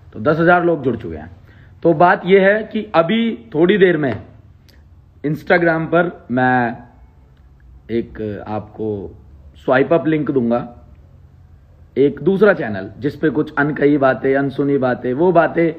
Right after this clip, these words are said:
जो मैं, मेरे दिल की बातें हैं, जो मैं अक्सर नहीं कर पाता काम की वजह से और मेन चैनल की वजह से। तो मैंने एक चैनल बनाया है, मैंने क्या, हमने ही बनाया है, आपने, हमने मिलके।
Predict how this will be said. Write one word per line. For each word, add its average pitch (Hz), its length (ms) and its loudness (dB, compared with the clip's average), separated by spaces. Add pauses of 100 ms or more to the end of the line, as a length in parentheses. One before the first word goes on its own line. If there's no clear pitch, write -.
(480)
जो 151 140 2
मैं, 165 260 2
मेरे 170 220 2
दिल 185 180 2
की 175 120 4
बातें 139 300 0
हैं, 101 160 -10 (160)
जो 147 140 2
मैं 156 280 0 (420)
अक्सर 160 280 0
नहीं 156 200 2
कर 135 160 0
पाता 98 300 -6 (1040)
काम 135 280 -2
की 139 120 -2
वजह 131 280 2
से 127 500 -2 (560)
और 113 200 -4
मेन 139 300 0
चैनल 143 320 0
की 139 100 0
वजह 127 260 0
से। 151 160 -4
तो 175 160 -2
मैंने 175 240 2
एक 190 200 -2 (320)
चैनल 180 260 0
बनाया 113 280 -4
है, 80 160 -14 (920)
मैंने 190 220 2
क्या, 202 160 4
हमने 170 220 0
ही 180 80 2
बनाया 135 280 0
है, 117 260 -12 (500)
आपने, 123 360 -6
हमने 123 260 -4
मिलके। 110 400 -6